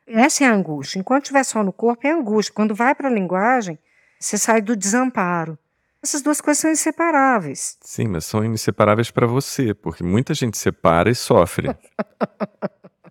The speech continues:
Speaker 2: Eu acho que é o que você consegue, e justamente essa história super única que você tem de um pai não só matemático, mas também das artes, e com uma mãe também com uma super sensibilidade,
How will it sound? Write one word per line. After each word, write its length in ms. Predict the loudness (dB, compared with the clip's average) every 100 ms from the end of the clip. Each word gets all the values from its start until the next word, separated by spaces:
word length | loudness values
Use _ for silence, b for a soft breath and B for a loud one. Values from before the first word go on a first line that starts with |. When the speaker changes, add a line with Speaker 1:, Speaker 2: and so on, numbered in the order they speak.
| -2
Speaker 2:
Eu 160 | 2
acho 200 | 2 2
que 80 | 2
é 40 |
o 80 | 2
que 140 | 2 0
você 460 | 2 0 2 0
consegue, 960 | 2 0 0 4 6 6 2 -2 -4 -6
e 160 | -6 -4
justamente 720 | -2 -2 0 0 2 0 -2
essa 360 | 0 0 0 -4
história 580 | -10 -4 4 8 8 6
super 380 | 2 -2 4 4
única 400 | 6 4 2 -4
que 80 | -4
você 200 | -4 -4
tem 380 | -2 -2 -2 -4
de 100 | -8
um 100 | -2
pai 260 | 0 0
não 120 | 0
só 220 | -4 -2 0
matemático, 800 | 0 0 0 0 -2 -6 -6 -8 _
mas 220 | -12 -10
também 580 | -6 -4 0 2 2 -2 -2
das 260 | 0 4
artes, 560 | 6 6 2 -8 -14 -12
e 100 | -10
com 100 | -6
uma 160 | -2
mãe 240 | -2 -2 -2
também 380 | -4 -2 -2 -2
com 160 | -6
uma 100 | -8
super 560 | -8 -8 -4 0 0 0
sensibilidade, 1080 | -2 -4 -4 -2 0 4 2 2 -2 -6